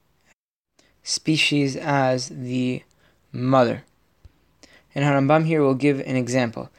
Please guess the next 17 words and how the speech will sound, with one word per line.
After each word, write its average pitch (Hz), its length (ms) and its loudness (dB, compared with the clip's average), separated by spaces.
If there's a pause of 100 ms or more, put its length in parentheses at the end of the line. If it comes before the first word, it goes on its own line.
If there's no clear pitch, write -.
(240)
Ketzad, 170 440 0 (440)
"Pered 196 340 4
she'imo 156 760 0 (280)
hamor, 131 380 0 (360)
mutar 151 320 4
larkivo 160 720 2
al 139 180 -2 (120)
pirdah 147 560 0 (280)
she'imah 135 680 -2 (400)
hamor, 139 380 2 (300)
ve'asur 131 440 2
laharkivo 135 680 0
afilu 151 600 -2 (300)
al 135 460 4 (600)
hamor, 127 480 0 (320)
al 151 580 6 (220)
hahamor." 127 500 -2